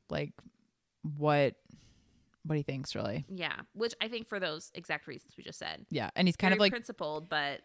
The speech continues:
Speaker 1: But he's also kind of conveying, like, he's kind of, like, looking around, and it's like, even if he did wanna say something, not here. Like, I
Speaker 2: Yeah.
Speaker 1: th-, the Big Brother vibes, like, are crazy to me.
Speaker 2: Yeah.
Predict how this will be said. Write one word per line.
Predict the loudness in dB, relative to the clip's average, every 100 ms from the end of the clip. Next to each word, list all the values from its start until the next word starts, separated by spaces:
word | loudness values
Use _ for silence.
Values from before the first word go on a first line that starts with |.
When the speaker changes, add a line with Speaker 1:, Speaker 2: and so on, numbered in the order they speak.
| _
Speaker 1:
But | 2
he's | 6
also | 8 8
kind | 6 6
of | 4
conveying, | 4 4 4
like, | 0
he's | 0
kind | 2
of, | 4
like, | 2
looking | 2 0 2 2
around, | 2 2
and | 0
it's | -2
like, | -4 0
even | 2 4
if | 2
he |
did | 0 -2 0
wanna | 0
say | 2 0
something, | 0 0 2 2 -2 -8 -4
not | 0 0
here. | 0 -4 -4 -6 -4
Like, | -4 -4 -4
I |
Speaker 2:
Yeah. | 0 0
Speaker 1:
th-, | 0 -2 2
the | 4
Big | 6 6 8
Brother | 8 8 8
vibes, | 6 6 2
like, | 0 0 -8 -18 _ -20
are |
crazy | 0 4 6 4
to | -2
me. | -4 -6 -8 _ -20 -20 -20
Speaker 2:
Yeah. | -18 -16